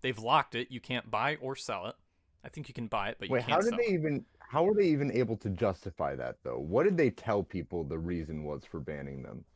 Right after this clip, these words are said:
Speaker 1: Um, well, I think Disc-, I think Discord and Reddit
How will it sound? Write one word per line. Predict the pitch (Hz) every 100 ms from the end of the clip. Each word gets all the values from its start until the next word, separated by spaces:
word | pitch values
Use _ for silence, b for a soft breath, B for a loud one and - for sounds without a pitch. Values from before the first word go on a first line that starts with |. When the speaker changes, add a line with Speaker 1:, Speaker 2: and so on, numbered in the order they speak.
| _ _
Speaker 1:
Um, | - 143 139 135 127 - _ _ _ _
well, | 147 170 170 160 - _ -
I |
think | 139 202 160 -
Disc-, | 196 220 - -
I | 156
think | 196 160
Discord | 190 - 208 196 -
and | 151 135 123 - _ -
Reddit | 127 113 113 -